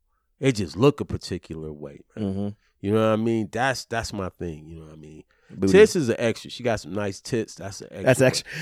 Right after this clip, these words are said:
Speaker 2: dude.
Speaker 1: Yeah, that's
Speaker 2: I, you know, <laughs> I say the exact same thing.
Speaker 1: Yeah.
Speaker 2: It's funny because I, I say, like, um, um, that, I mean,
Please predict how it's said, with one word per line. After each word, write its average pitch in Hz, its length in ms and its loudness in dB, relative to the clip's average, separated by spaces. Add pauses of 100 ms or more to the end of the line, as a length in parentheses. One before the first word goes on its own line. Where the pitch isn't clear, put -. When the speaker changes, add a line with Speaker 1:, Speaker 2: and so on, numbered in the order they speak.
(140)
Speaker 2:
dude. 196 300 12
Speaker 1:
Yeah, 107 100 4
that's - 220 4
Speaker 2:
I, 113 80 -2
you 165 120 12
know, 196 200 12
<laughs> - 1400 2
I 139 140 10
say 160 200 10
the 151 140 8
exact 123 380 4
same 117 200 2
thing. 117 240 -2 (340)
Speaker 1:
Yeah. 90 100 4
Speaker 2:
It's 135 220 10
funny 160 340 12
because 123 500 4 (100)
I, 123 180 6
I 131 140 10
say, 131 320 8
like, 104 240 2 (140)
um, 101 400 6 (800)
um, 92 420 2 (1300)
that, 101 360 2 (1700)
I 139 40 6
mean, 135 260 4